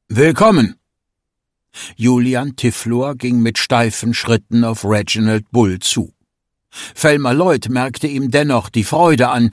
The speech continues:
seinem alten Freund wieder zu begegnen. Tiflors Augen glänzten und er deutete jenes verwegene Grinsen an, das selbst Arkonidinnen entzückte. Die beiden alten Freunde reichten einander formell die Hand,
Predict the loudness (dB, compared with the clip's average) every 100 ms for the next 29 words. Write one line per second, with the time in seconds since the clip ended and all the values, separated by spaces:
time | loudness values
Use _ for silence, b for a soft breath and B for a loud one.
0 | B B 0 2 2 -2 -2 -4 0 2
1 | 2 2 0 0 -4 -2 -2 -2 -4 -6
2 | -6 -10 _ _ _ _ _ B B 0
3 | 0 2 0 0 -2 0 0 0 0 0
4 | 0 0 0 -2 -6 -8 -6 -4 -4 -2
5 | 0 0 0 -2 0 0 0 0 -2 -6
6 | -2 -2 0 0 0 0 -2 0 0 0
7 | 0 -4 -2 -2 -2 B B -6 -2 0
8 | 0 -2 -6 -4 -6 0 0 2 2 4
9 | 4 4 2 0 0 -2 -4 -6 -10 -12
10 | _ _ _ _ _ _ _ _ B B
11 | 0 2 2 2 0 0 -4 0 0 2
12 | -2 -2 0 -2 -4 -6 -2 0 0 0
13 | 0 0 0 2 2 2 0 -2 0 0
14 | -2 -12